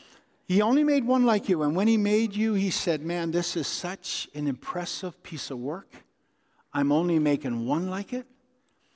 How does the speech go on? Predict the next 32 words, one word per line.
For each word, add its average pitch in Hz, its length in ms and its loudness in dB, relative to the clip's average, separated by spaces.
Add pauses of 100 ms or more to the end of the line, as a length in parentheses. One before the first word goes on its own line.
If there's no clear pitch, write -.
(180)
and 110 180 -8
that 143 260 -2
one 170 480 -2
is 127 220 -10
gonna 113 260 -8
live 143 360 -4
forever 127 840 -14
and 117 200 -16
ever." 92 380 -20 (1900)
That's 185 320 -2
what 123 220 -4
God 117 280 -4
thinks - 420 -12
of 98 160 -20
you. - 220 -20 (1400)
That's 160 460 -2
what 226 240 -4
God 139 420 -2
thinks - 480 -4
of 135 140 -6
me, 156 140 2
and 131 120 0
we 185 160 4
may 208 220 2
not 190 180 -2
like 220 260 -2
it. - 200 -12 (640)
But 143 100 -4
here's 269 240 2
the 269 120 2
other 202 180 -2
thing. 90 240 -10